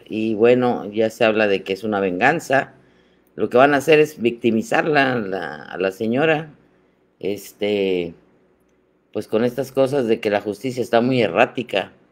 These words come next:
eh, está muy, eh, de mucho hígado, más que de, de justicia, bueno. Pero bueno, eh, ya la hija de, de ella, Mariana Moguel, dijo que,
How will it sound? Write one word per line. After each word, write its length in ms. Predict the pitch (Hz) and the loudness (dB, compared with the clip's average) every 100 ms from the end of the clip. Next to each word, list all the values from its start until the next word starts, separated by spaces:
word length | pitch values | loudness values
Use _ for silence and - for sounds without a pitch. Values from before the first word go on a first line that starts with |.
| _ _ _ _ _ _ _ | _ _ _ _ _ _ _
eh, 280 | - 98 95 - | -6 -4 -4 -4
está 420 | 90 90 - 110 | -6 -6 -6 -4
muy, 500 | 123 123 120 107 - | -2 0 0 -2 -6
eh, 500 | - 98 92 87 78 71 _ _ _ _ _ _ - | -4 -2 -2 -2 -6 -12 _ _ _ _ _ _ -14
de 200 | 92 110 | -6 -2
mucho 320 | 127 127 113 | -2 0 2
hígado, 400 | 151 165 131 139 | 4 4 4 2
más 260 | 123 117 117 | 0 -2 -2
que 180 | 113 | 0
de, 260 | 101 90 73 | 2 0 -2
de 120 | 90 | -4
justicia, 640 | 95 104 - 123 117 117 | -6 -12 -6 -6 -2 0
bueno. 260 | 92 107 123 - _ _ - _ _ - | 0 -2 -4 -10 _ _ -20 _ _ 0
Pero 180 | 117 123 | 4 8
bueno, 380 | 165 175 165 - | 8 8 0 0
eh, 280 | 120 127 120 | 2 4 4
ya 160 | 131 | 4
la 120 | 135 135 | 6 4
hija 280 | 131 135 117 | 2 2 2
de, 380 | 104 95 87 80 _ _ _ _ _ _ _ - | 4 2 0 -6 _ _ _ _ _ _ _ -6
de 160 | 107 131 | 0 2
ella, 220 | 143 131 | 2 2
Mariana 360 | 113 110 120 | 4 4 4
Moguel, 560 | 117 104 113 156 185 - | 2 0 2 2 2 -6
dijo 460 | 104 120 - _ 117 | -8 -10 -10 _ -2
que, 420 | 113 110 98 - | 2 4 2 -2